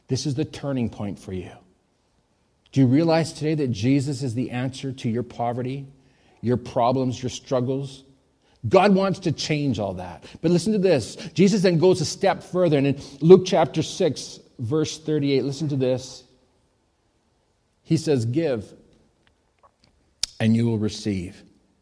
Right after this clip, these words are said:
Did you hear that? Do you, do you need God's help? Do you need God's provision? Are you short?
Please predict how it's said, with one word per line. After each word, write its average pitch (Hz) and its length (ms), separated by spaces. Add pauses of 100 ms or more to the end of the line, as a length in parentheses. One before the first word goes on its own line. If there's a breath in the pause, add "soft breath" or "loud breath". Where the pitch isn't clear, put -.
(500)
Did 127 100
you 233 80
hear 226 160
that? 254 320 (2250)
Do 131 80
you, 160 80
do 123 260
you 151 60
need 170 240
God's 185 280
help? 233 360
Do 143 60
you 143 40
need 165 160
God's 180 240
provision? 190 480
Are 196 60
you 147 140
short? 190 640